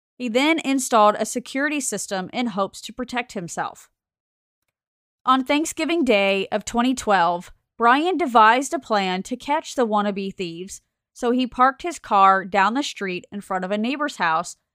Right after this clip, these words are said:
to make it seem like he wasn't home. While he was visiting that neighbor, he noticed eighteen-year-old Haley Kiefer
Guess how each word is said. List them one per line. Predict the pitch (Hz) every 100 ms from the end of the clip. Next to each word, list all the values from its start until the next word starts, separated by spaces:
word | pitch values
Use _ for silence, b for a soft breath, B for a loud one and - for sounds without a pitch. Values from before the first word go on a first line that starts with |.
| _
to | -
make | 294 320 359
it | 277
seem | - 240
like | 226 196 -
he | 214
wasn't | 180 180 180
home. | 175 226 170 147 _ _ _ _ _ _ _ _ _ _ -
While | 226 254
he | 262
was | 285 240
visiting | 208 262 277 277 269
that | 233 240
neighbor, | 226 214 196 190 185 - _ _
he | - 247
noticed | 214 220 233 294 - -
eighteen-year-old | 214 254 - 302 302 311 220 196 190 190
Haley | 190 208 220 277
Kiefer | 254 294 285 196 170